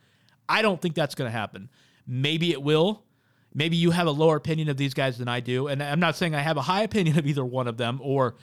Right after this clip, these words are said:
Kirby Smart, Georgia. It doesn't matter who it is, really. I'm not trying to call anybody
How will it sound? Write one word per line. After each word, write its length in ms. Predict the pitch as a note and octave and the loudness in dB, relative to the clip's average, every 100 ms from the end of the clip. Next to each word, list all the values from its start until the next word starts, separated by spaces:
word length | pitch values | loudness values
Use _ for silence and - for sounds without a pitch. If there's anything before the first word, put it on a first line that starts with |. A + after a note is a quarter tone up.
| - - - | -20 -20 -4
Kirby 280 | G3+ E3+ D#3 | 0 2 0
Smart, 380 | E3+ D3+ D3+ - C3+ | 2 2 2 -6 -6
Georgia. 480 | C#3 C#3 C3+ C3+ B2+ - - - - | -2 -2 -2 -2 -4 -16 -20 -20 -10
It 100 | A#3 | -4
doesn't 240 | E4+ A3+ F#3+ | 0 2 4
matter 240 | F#3 D#3+ | 2 2
who 200 | C#3+ D3+ | 2 0
it 80 | B2+ | 0
is, 180 | B2 A2 | -2 -4
really. 240 | A2 A2 | -4 0
I'm 80 | C#3+ | 2
not 120 | F3 | 0
trying 140 | G3 | 0
to 60 | D3+ | -4
call 220 | - D3+ | -2 0
anybody 320 | C#3 A#2+ A2+ | 0 -2 -6